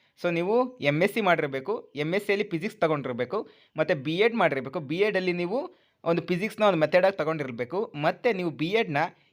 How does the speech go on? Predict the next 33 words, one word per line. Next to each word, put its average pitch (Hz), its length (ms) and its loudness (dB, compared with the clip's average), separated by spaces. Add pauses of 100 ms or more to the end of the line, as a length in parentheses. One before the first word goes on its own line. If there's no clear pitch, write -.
ಇಂಗ್ಲೀಷಲ್ಲೇ 185 480 0
ಮಾಡಬೇಕು 151 440 0
ಅಂತ 139 160 -4
ಇದೆ. 135 180 -2
So 214 140 -4
almost 220 760 0
ಪ್ರತಿಯೊಬ್ಬರು 185 800 -4 (140)
ಬಿ 143 160 -2
ಎಡ್ನ 180 200 4 (160)
ಇಂಗ್ಲೀಷಲ್ಲೇ 165 480 -4
ಮಾಡಿರ್ತಾರೆ. 131 480 -2
So - 200 -10
ಅದು 139 80 -2
ನಿಮಗೆ 143 240 -6
ಕನ್ನಡ 143 240 0 (280)
ಇಂಗ್ಲೀಷ್ 147 280 -8
ಅಂತ 127 140 -6
ಬರೋದಿಲ್ಲ 127 360 -2
ಫಿಸಿಕ್ಸ್ಗೆ. 120 600 -10 (680)
ಇನ್ನು 269 380 2
ಈಗ 254 200 0
ಹೊಸದಾಗಿ 190 400 0
ಪ್ರಸ್ತಾಪಿಸಿರುವಂಥ 196 680 -2
ನೇಮಕಾತಿಯಲ್ಲಿ 180 560 -4
ಯಾವ 156 140 4
ರೀತಿಯಾಗಿದೆ 156 380 -6
ಅಂತಂದರೆ 143 320 -6
ಅಲ್ಲೂ 208 280 0
ಸಹ 180 160 -12 (540)
ಮಾನ್ಯತೆ 185 380 0
ಪಡೆದ 185 200 -2
ಒಂದು 180 120 0
ವಿಶ್ವವಿದ್ಯಾಲಯದಿಂದ 156 680 0